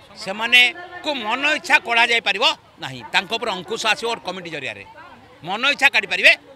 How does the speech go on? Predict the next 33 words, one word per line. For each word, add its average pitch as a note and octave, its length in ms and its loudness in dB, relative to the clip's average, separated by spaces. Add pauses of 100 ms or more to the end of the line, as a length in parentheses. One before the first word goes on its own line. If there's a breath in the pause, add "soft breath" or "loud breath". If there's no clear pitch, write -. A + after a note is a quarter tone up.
(140)
ନାହିଁ। A2+ 200 -10 (400)
ଥାର୍ଡ B3+ 200 6
କଥା, C4 100 -6
ତାଙ୍କୁ C4+ 200 -2
ଆଇଡେଣ୍ଟିଟି C#4 360 2
କାର୍ଡ B3 200 4
ମଧ୍ୟ G#3+ 200 -6
ଦିଆଯିବ। E3 340 -6 (380)
ଆଉ E3+ 100 0
ଦଶ F#3+ 220 -4
ହଜାର C4 240 2
ଟଙ୍କା A#3+ 240 0
ଦରମା G3+ 380 0
ପାଇଁ E3+ 220 -2 (1200)
ତାଙ୍କୁ E4 300 -6 (1200)
ମାନ୍ୟବର E3+ 500 -6
ମୁଖ୍ୟମନ୍ତ୍ରୀ G3 520 -12
ଚିଠି E3+ 280 -14
ଲେଖିବେ F#3 320 -6
କେନ୍ଦ୍ର E3+ 260 -8
ସରକାରକୁ, D3+ 480 -10
ତୁରନ୍ତ G3 300 -6
ଏଥିରେ G3+ 180 -6
ପଦକ୍ଷେପ D#3+ 380 -10
ନିଆଯାଉ। A2+ 240 -12 (340)
ବକେୟା C#4 220 4
ଟଙ୍କା C#4+ 200 4
ଛଅଶହ C#4+ 260 -4
ଟଙ୍କା C#4+ 140 -6
ଯେଉଁ C#4 140 -2
ପାଇବା C#4 200 6
କଥା C4 200 2
ଅଛି C4 180 2